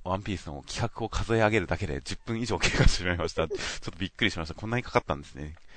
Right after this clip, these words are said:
何の気なしに紹介してみましたが。という感じです。ということで、本編中でもちょっとワンピースの麦わら帽子探しなどについても言及したりするかもしれません。では、内容としましては、えー、もう内容に進んでしまいますと、ワンピースは、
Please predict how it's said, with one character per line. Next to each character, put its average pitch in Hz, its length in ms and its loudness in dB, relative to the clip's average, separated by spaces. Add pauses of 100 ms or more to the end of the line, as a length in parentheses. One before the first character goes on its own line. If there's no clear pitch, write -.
(220)
何 90 160 -6
の 104 60 -8
気 - 120 -12
な 101 60 0
し 87 100 -8
に 69 80 -8
紹 - 140 -6
介 76 140 -6
し - 60 -10
て 76 60 -10
み 67 60 -10
ま 76 60 -10
し - 60 -12
た 73 80 -10
が。 - 160 -6 (640)
と 110 160 -8
い 123 200 -2
う 120 40 -2
感 117 320 0
じ 104 160 -2
で 110 100 6
す。 - 360 -8
と 101 120 0
い 98 40 2
う 98 40 -4
こ 113 100 -4
と 95 80 -2
で、 78 500 6
本 110 220 -4
編 120 200 0
中 147 160 2
で 151 100 6
も 147 120 2
ち - 80 2
ょ - 20 2
っ - 40 -2
と - 140 4
ワ 101 100 12
ン 107 100 0
ピ 113 120 0
ー 98 40 4
ス - 140 -8
の 117 360 4
麦 87 260 -2
わ 82 120 4
ら 82 80 4
帽 82 140 -2
子 - 60 -10
探 80 220 0
し - 100 -6
な 78 60 -4
ど 71 100 -8
に 71 60 -10
つ - 100 -12
い 78 40 -10
て 76 100 -8
も 71 60 -6
言 78 160 -6
及 78 140 -10
し - 60 -8
た 90 60 -2
り 78 60 -2
す - 100 -10
る 90 60 -6
か 113 100 -4
も 113 80 -4
し - 120 -10
れ 76 80 -6
ま 73 80 -6
せ - 200 -10
ん。 71 120 -8 (840)
で 120 100 4
は、 120 180 8 (300)
内 101 180 2
容 98 120 -2
と - 80 -10
し - 100 -8
ま 95 80 -2
し - 80 -8
て 92 80 -4
は、 117 380 10
え 73 640 -2
ー、 76 40 -10
も 82 120 -6
う - 20 -6
内 85 180 -2
容 87 100 -2
に 85 60 -6
進 - 160 -10
ん - 20 -4
で 85 40 -4
し - 120 -4
ま 87 60 -2
い 85 40 0
ま 90 100 -2
す - 100 -12
と、 113 320 4
ワ 87 120 2
ン 92 60 -4
ピ 90 140 -8
ー 80 40 -6
ス - 160 -6
は、 107 260 6